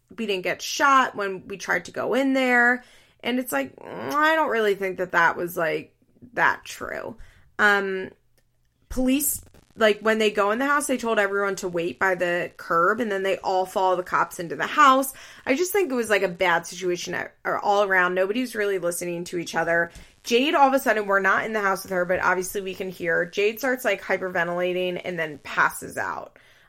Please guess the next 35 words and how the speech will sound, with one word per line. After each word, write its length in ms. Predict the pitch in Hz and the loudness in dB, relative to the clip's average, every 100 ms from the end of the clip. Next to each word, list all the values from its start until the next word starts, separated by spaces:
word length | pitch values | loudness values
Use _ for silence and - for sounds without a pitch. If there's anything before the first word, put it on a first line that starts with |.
| - | -4
Um, 540 | 202 196 190 190 185 - - 196 | 0 2 2 -2 -6 -10 -18 -8
do 160 | 240 247 | 0 2
I 140 | 247 | 2
think 160 | 254 233 | 0 -4
she 240 | - 220 | -6 -8
really 360 | 165 180 185 247 | -4 0 0 0
passed 380 | 330 339 - | 0 -2 -2
out? 480 | 196 190 180 185 - _ _ _ _ _ - | 2 4 4 2 -6 _ _ _ _ _ -16
Probably. 920 | - 269 214 175 175 175 160 196 403 - _ - | -2 2 2 -2 -2 0 2 0 -2 -10 _ -6
Do 80 | 214 | 2
I 100 | 214 | 2
think 180 | 240 226 | 2 -4
she 220 | - 233 | -4 -2
was 500 | 208 208 202 185 - | 0 2 2 -2 -6
maybe 400 | 196 190 190 185 | -2 -2 -2 -4
amping 360 | 190 190 196 190 | -4 -4 -4 -4
it 120 | 175 | -2
up 160 | 175 220 | -2 -2
a 40 | |
little 180 | 233 240 | -2 0
bit 180 | 247 233 | -2 -4
because 260 | 214 190 | -8 -8
she 140 | - 180 | -8 -12
could 140 | 180 | -10
tell 180 | 196 175 | -6 -6
the 80 | 175 | -4
cops 400 | 175 170 170 - | -2 -2 -4 -8
were 100 | 180 | -2
not 300 | 170 165 - | 0 0 -4
agreeing 580 | 196 170 170 170 175 | -8 -6 -6 -4 -6
with 140 | 170 175 | -8 -8
what 160 | 170 | -8
she 80 | - | -6
was 160 | 170 170 | -10 -6
saying? 480 | 160 151 165 311 | -6 -6 -6 -6